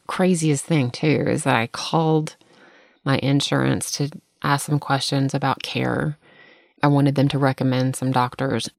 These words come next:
because they don't cover the university, which has the best medical care in the state. Um, and they only cover certain hospitals and certain doctors. And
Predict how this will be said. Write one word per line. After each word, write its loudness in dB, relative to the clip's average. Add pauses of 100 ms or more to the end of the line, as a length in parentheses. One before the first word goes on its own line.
because 0
they -2
don't 0
cover 0 (160)
the -4
university, 0 (140)
which -6
has -6
the -4
best -2
medical -2
care -2
in -4
the -4
state. -2 (760)
Um, -4
and 0
they 2
only 2
cover 0
certain -4
hospitals -2
and -4 (240)
certain -2
doctors. -2
And -8